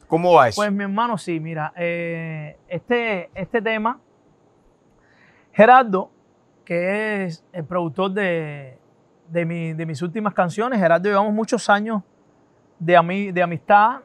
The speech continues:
Speaker 2: Gerardo en Cuba tocaba con, con muchísimas orquestas, con Pablito F G, y Gerardo es un gran productor. Además aquí, Gerardo, además de ser productor,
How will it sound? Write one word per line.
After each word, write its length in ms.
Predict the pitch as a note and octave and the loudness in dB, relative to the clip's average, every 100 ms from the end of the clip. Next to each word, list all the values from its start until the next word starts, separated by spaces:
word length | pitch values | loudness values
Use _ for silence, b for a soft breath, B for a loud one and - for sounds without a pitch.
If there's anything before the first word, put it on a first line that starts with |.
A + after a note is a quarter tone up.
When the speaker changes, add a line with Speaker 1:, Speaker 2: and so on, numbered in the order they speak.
| _ | _
Speaker 2:
Gerardo 420 | D#3+ E3 E3+ G3+ | -2 0 0 -2
en 100 | G3 | -4
Cuba 260 | D#3+ G#3 G#3+ | -4 -2 0
tocaba 360 | F#3 E3 F#3+ G3 | 0 2 2 2
con, 360 | G3 F3+ E3+ | -4 -8 -10
con 160 | D#3+ E3+ | -12 -12
muchísimas 440 | E3 G3 F3 G3+ | -10 -10 -6 -2
orquestas, 480 | F#3+ D3 G#3 A#3 A#3 | -2 -2 -4 -2 -4
con 160 | E3+ D3 | -4 -2
Pablito 360 | D#3 E3 F3 | 0 0 -4
F 140 | F#3 D#3 | -6 -4
G, 380 | F3 A3 A3+ | -2 -2 -4
y 80 | F#3 | -4
Gerardo 320 | D3 D3+ F3 | -4 -4 -4
es 40 | G#3 | -8
un 140 | G#3 | -4
gran 180 | G3 F#3 | -4 -4
productor. 420 | G#3 F#3+ D#3 G#3 | -4 -6 -4 0
Además 380 | G3 D#3+ F#3 G3+ | 0 0 -4 -6
aquí, 240 | F3 G#3+ b b b - | -8 -12 b b b -4
Gerardo, 400 | D#3+ E3+ F#3 G3+ | 2 2 2 0
además 240 | E3 E3+ | 0 0
de 60 | F#3+ | -2
ser 160 | G3+ F3+ | -4 -6
productor, 640 | G#3 F#3+ D#3 G3 G3 | -4 -6 -4 -4 -4